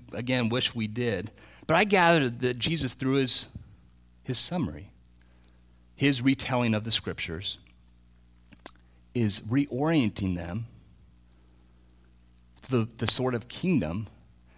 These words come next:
the Messiah has inaugurated, and how the death and suffering of the Christ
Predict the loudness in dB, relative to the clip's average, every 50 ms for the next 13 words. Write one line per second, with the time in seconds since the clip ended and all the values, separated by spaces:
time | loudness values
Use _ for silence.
0 | _ _ _ -6 0 0 2 4 4 4 4 4 4 2 2 0 0 -4 -6 -10
1 | -10 -8 -4 -4 -2 -2 -2 -4 -4 -4 -6 -6 -8 -10 -14 -16 -20 -20 -20 -20
2 | -20 -20 -20 -20 _ _ _ -20 _ _ _ _ _ _ _ _ -20 _ _ _
3 | _ -18 -4 0 2 4 6 6 6 6 4 2 2 2 4 4 6 4 2 0
4 | 0 0 2 4 4 4 4 2 0 0 0 0 0 0 -2 -6 -10 -10 -8 -8
5 | -8 -6 -6 -8 -8 -10 -10 -14